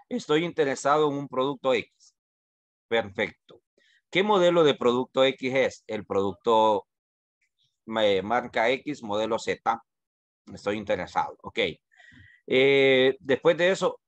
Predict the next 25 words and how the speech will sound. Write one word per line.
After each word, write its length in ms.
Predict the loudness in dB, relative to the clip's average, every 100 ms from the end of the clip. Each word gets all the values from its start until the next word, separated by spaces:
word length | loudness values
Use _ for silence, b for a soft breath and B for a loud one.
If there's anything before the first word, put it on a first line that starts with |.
| _ _ -6
"¿qué 220 | -2 2
año 260 | 0 0 -4
estás 280 | -4 -6 -6
interesado?". 680 | -6 -6 -2 0 0 -2 -12 _ _
Ya 120 | -4 -2
algunos 340 | -2 -4 -2
ya 140 | -2
cayeron 360 | -2 -4 -4 -6
por 160 | -10 -8
dónde 180 | -6 -4
voy, 180 | -4 -6
¿verdad? 300 | -4 -2 -4 _ _ _
"Estoy 360 | -6 -4 -2 -2
interesado 760 | 0 -2 -2 0 0 2 -2 -4
en 220 | -8 -8
un 140 | -4
año 320 | -4 -2 -4 -6 -4
X". 500 | -4 -4 -18 -20 _ _ _ -10
Ok. 200 | -8 -4 -4 -4 _ B B B -4
Eh, 560 | 2 4 4 4 2 _ _ _ _ _ _ _ _ _ _ _
"¿cuánto 300 | 0 2 2
estás 320 | 0 2 0 0
dispuesto 460 | -4 0 0 2
a 60 | -2
invertir?". 460 | 0 -4 -2 -6